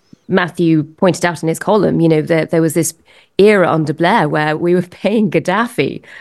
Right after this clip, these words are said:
to stop people being able to move, you know, sub-Saharan, uh, refugees effectively being able to move through. And, you know, Libya has become sort of a real hotspot for that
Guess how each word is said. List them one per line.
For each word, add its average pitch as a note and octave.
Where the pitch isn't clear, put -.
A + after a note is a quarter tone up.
to G3
stop -
people F#3+
being D3+
able D#3
to -
move, D#3
you D#3+
know, D3+
sub-Saharan, D3+
uh, D#3
refugees F3+
effectively D3
being D#3+
able D#3
to E3+
move E3
through. D3+
And, D3
you D#3+
know, D#3
Libya D#3+
has D3+
become D3+
sort D3
of C#3+
a D3
real D3+
hotspot -
for -
that D#3+